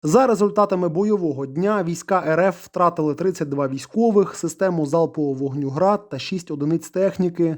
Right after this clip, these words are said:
Оперативна обстановка на півдні залишається складною та напруженою. Змін у складі та положенні російських військ не зафіксовано.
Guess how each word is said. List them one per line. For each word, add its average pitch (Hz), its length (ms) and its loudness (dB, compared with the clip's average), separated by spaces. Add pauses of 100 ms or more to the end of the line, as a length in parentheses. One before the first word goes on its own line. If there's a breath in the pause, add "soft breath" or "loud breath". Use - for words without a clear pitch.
Оперативна 190 540 2
обстановка 175 580 0
на 151 120 0
півдні 175 420 -2
залишається 165 640 0
складною 156 480 0
та 165 120 -4
напруженою. 165 920 0
Змін 170 300 4
у 147 60 0
складі 185 400 2
та 170 140 -4
положенні 147 500 -2
російських 156 540 -8
військ 190 300 -4
не 156 180 0
зафіксовано. 170 880 0